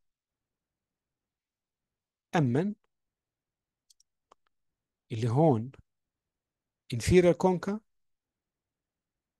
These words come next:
nasal concha، inferior محارة سفلية، وهون في عندي superior، عندي هون middle وسوبيريور، ميدل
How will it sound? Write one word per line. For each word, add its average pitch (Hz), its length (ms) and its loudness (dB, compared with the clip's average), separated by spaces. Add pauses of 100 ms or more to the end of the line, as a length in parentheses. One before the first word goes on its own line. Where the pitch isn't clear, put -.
(120)
nasal 120 320 -2 (100)
concha، 135 320 -4 (320)
inferior 120 380 -4
محارة 123 560 -6
سفلية، 123 600 -12 (560)
وهون 117 220 -6
في 110 140 -8
عندي 107 360 -8 (160)
superior، 143 680 -2
عندي 107 260 -6
هون 117 340 -2
middle 165 280 0 (680)
وسوبيريور، 123 640 -4 (220)
ميدل 117 340 -6